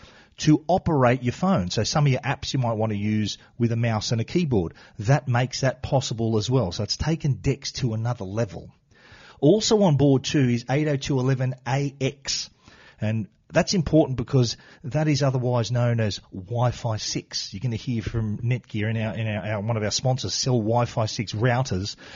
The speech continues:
So if you've got a Wi-Fi six router and a Note ten, the S ten was also Wi-, Wi-Fi six, so eight oh two eleven A X compatible. It's gonna be up to four times faster on Wi-Fi than your typical, uh, your, your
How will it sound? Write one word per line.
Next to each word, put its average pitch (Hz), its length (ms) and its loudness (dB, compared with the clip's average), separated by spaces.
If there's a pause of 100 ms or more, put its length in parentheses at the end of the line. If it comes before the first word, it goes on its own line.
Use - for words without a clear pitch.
(140)
So - 120 -10
if - 140 -4
you've 170 100 -2
got 190 80 6
a 139 60 8
Wi-Fi 151 380 6
six 139 280 -2
router 113 400 2 (340)
and 98 200 -2
a 95 40 -2
Note 131 360 0
ten, 139 260 0
the 117 200 2
S - 180 2
ten 101 280 0
was 95 120 -2
also 131 300 0
Wi-, 98 340 0
Wi-Fi 98 460 -2
six, - 280 -8
so 104 100 -4
eight 120 140 2
oh 117 60 4
two 113 180 0
eleven 110 300 2
A 113 180 0
X 107 380 -6
compatible. 95 640 -2 (800)
It's 120 180 -2
gonna 131 160 2
be 113 160 0
up - 160 -2
to 110 80 -2
four 151 380 2
times 131 480 -2
faster 135 600 -2
on 113 200 0
Wi-Fi 110 600 0
than 104 200 -2
your 101 220 0
typical, 101 560 -2 (300)
uh, 101 200 -4
your, 110 220 2
your 101 200 -2